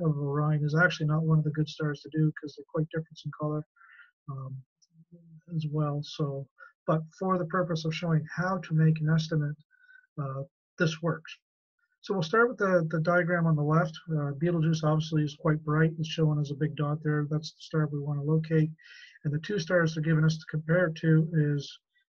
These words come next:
Rigel down in the lower right, it's, uh, which is a zero point one magnitude, and then, um, the lower left star in Orion's,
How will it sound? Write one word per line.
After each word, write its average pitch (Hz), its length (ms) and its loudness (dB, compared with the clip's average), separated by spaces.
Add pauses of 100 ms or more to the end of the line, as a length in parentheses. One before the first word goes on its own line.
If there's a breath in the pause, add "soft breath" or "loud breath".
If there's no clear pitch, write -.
(120)
Rigel 165 560 2 (180)
down 156 200 2
in 143 80 -2
the 143 60 -4
lower 156 280 4
right, 156 380 4
it's, 156 280 -6 (140)
uh, 156 60 0 (160)
which 156 180 -4
is 139 140 -8
a 143 100 -4
zero 156 320 4
point 156 160 0
one 160 180 4
magnitude, 156 640 4 (500)
and 143 120 -2
then, 139 420 -4
um, 135 320 -6 (220)
the 151 60 -4
lower 151 240 2
left 160 300 0
star - 600 -4
in 139 80 -6
Orion's, 147 540 -2